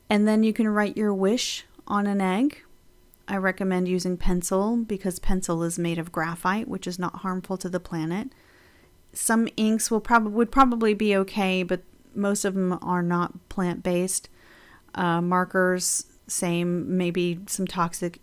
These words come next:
ink. So again, try to use a pencil if you can. Another thing that you can do is you can use a white crayon before you dye your eggs. And write that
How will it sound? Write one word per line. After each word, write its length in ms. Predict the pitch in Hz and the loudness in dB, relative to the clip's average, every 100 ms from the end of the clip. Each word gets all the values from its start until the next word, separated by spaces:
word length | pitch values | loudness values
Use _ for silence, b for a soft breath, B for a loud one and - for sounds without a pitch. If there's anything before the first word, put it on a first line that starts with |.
| - | -4
ink. 260 | 196 202 | -4 -2
So 340 | - 202 190 - | 0 4 2 0
again, 320 | 190 190 202 - _ _ _ | -4 -4 -6 -8 _ _ _
try 180 | - 277 | 0 2
to 80 | 269 | 2
use 220 | 226 214 | 2 0
a 40 | 196 | 2
pencil 400 | - 190 190 180 | 4 4 2 -2
if 160 | 170 | -2
you 60 | 175 | -8
can. 500 | - 190 175 180 190 b b b b b b - | -6 -2 0 -2 -4 b b b b b b 4
Another 320 | 220 233 233 | 6 6 4
thing 280 | 226 226 220 | 4 2 4
that 180 | 214 196 | 2 -2
you 100 | 196 | 0
can 220 | 208 196 | 0 2
do 380 | 208 208 202 202 | 4 4 6 4
is 180 | 190 | 4
you 100 | 190 | 0
can 160 | 190 202 | 0 0
use 320 | 185 185 180 | 2 0 0
a 220 | 185 170 | 0 2
white 560 | 170 170 175 175 - - | 0 2 2 0 -2 -10
crayon 640 | - 180 175 180 208 269 294 _ _ _ | -2 -2 0 0 2 0 -2 _ _ _
before 500 | 196 214 - 233 269 | 2 2 4 4 6
you 180 | 277 190 | 4 2
dye 180 | 175 156 | -2 -2
your 200 | 147 170 - | -4 -6 -8
eggs. 500 | 160 62 - - - _ _ b b b b b b _ | -8 -6 -8 -8 -10 _ _ b b b b b b _
And 420 | 185 175 175 170 | -2 0 0 0
write 220 | 180 185 | -2 -2
that 260 | 190 185 180 | 0 0 0